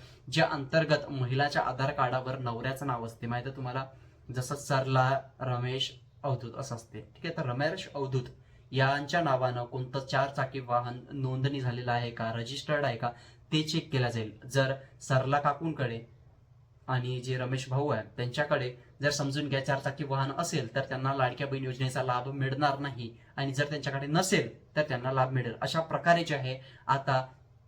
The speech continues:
सगळ्या महिलांच्या घरी चार चाकी वाहन आहे की नाही हे चेक करणं सुरू झालेलं आहे. त्यानंतर महिलाच्या परिवार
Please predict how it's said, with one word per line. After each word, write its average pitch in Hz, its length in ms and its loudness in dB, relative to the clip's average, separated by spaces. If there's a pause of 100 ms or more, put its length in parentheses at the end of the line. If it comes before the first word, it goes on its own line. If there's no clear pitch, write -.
(120)
सगळ्या 139 340 2
महिलांच्या 143 500 -2
घरी 139 200 -2
चार 135 200 -2
चाकी 135 260 -6
वाहन 131 240 2
आहे 131 140 0
की 127 100 -8
नाही 127 120 -4
हे 135 120 -4
चेक 127 300 -8
करणं 123 180 -4
सुरू 117 220 -8
झालेलं 110 300 -4
आहे. 104 100 -10 (520)
त्यानंतर 147 460 4 (400)
महिलाच्या 147 1200 0
परिवार 131 500 0